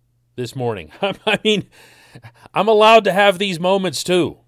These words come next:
You know, I'm, I usually try to be like the, the calm voice and whatever else. And I'm, yeah, there's, you gotta be patient and understand the future this and the future that. I'm watching some lousy,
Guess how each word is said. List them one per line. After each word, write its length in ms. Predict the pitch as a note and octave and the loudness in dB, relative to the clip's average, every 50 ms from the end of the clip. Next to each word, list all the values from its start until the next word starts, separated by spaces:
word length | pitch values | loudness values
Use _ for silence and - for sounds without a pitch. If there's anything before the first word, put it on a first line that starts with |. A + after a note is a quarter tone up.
| _ _ _ | _ _ _
You 100 | _ B2 | _ -6
know, 80 | C3+ D3+ | -2 0
I'm, 160 | E3 F#3+ G#3 | 0 0 0
I 260 | G#3+ G3+ F#3+ F3+ F#3 | -2 -6 -4 0 0
usually 400 | A3+ A#3+ A3+ A#3+ A#3+ G#3+ A3 A3+ | 0 0 0 -4 -4 -2 -4 -4
try 260 | F3+ - F#3 F#3 G3 G3 | -4 0 0 0 2 0
to 60 | F#3 | 0
be 160 | E3 F#3+ F#3+ | -2 -4 -4
like 260 | E3+ E3+ E3+ E3+ - | -2 -2 -2 -2 -4
the, 140 | - A#2+ A#2 - - _ _ | -6 -8 -8 -10 -16 _ _
the 80 | - A#2 | -16 -14
calm 500 | - - - E3+ G3 G3+ G#3 G#3 G3 F3+ | -12 -4 -2 0 2 2 2 0 -2 -2
voice 560 | D3 F3 F#3 F#3+ F#3+ F#3+ F#3 F#3+ E3+ - - | -2 0 0 2 2 2 0 -2 -4 -6 -8
and 140 | D#3+ C#3 C#3 | -8 -6 -6
whatever 380 | C3+ C#3+ D#3+ F3 E3+ E3+ E3 D#3+ | -4 -2 -2 0 0 0 2 2
else. 360 | E3 E3+ E3 E3 D#3 - - | 4 4 4 2 2 -2 -4
And 160 | C3+ A2+ A#2 | -6 -4 -2
I'm, 380 | C#3 F3 F#3+ G3+ G3+ G3+ G3 E3+ | 0 0 0 0 -2 -6 -12 -14
yeah, 380 | - D3+ D#3+ F3 F3+ F#3+ F#3+ F#3+ | -12 -12 -10 -8 -8 -6 -6 -6
there's, 320 | F#3 F#3 F#3 E3 - - - - - - _ _ | -6 -6 -6 -8 -10 -14 -18 -20 -20 -20 _ _
you 120 | C#3+ D3 | -4 2
gotta 200 | F3+ F#3+ G3 F#3+ | 4 4 4 4
be 120 | G3+ G3 | 0 -4
patient 600 | - - G3 G#3 A3+ G3+ - G3 G3+ G#3 G#3 E3 | -4 0 2 2 2 0 -2 -2 -2 -2 -2 -2
and 100 | F3+ F3 | -4 -4
understand 680 | F3 F#3 F#3 G3+ F#3 - - F#3 F#3 F#3+ F#3+ F#3+ F#3+ F3 | -4 -4 -4 -4 -6 -6 -6 -6 -4 -4 -4 -4 -6 -6
the 260 | - - - F#3 F3 | -10 -8 -8 -8 -8
future 460 | - - F#3 G3+ G3+ - - F#3+ F3+ | -6 -8 -8 -8 -8 -6 -6 -6 -4
this 340 | D#3 E3+ F3 F3+ E3+ - - | -2 -2 -2 -2 -2 -6 -8
and 80 | F3+ | -10
the 60 | F3+ - | -10 -10
future 420 | - F3 F#3 F#3+ - - F#3 E3+ | -8 -8 -10 -8 -8 -8 -4 -2
that. 360 | D#3+ E3+ F3 F3+ F3 - - _ _ _ _ _ _ _ _ _ _ _ _ _ _ - | 0 2 2 2 2 0 -4 _ _ _ _ _ _ _ _ _ _ _ _ _ _ -6
I'm 260 | D3+ F#3 A#3 A3+ G#3 | -4 -2 -2 0 0
watching 420 | G3 G3+ G3+ G3 - - E3+ C#3 | 0 2 2 0 -2 -4 -8 -10
some 300 | A#2 - - G2+ F2+ D#2+ _ _ _ _ _ _ _ _ _ _ _ _ _ _ _ _ _ _ _ _ _ _ _ _ _ _ _ _ _ | -10 -10 -12 -12 -16 -18 _ _ _ _ _ _ _ _ _ _ _ _ _ _ _ _ _ _ _ _ _ _ _ _ _ _ _ _ _
lousy, 800 | - A2 B2 C#3 D3 E3 G3 G#3+ A3 G3+ F3 C3+ C#3+ A2 F#2 E2+ | -20 -12 -6 -4 0 2 2 2 2 2 0 -2 -6 -6 -8 -12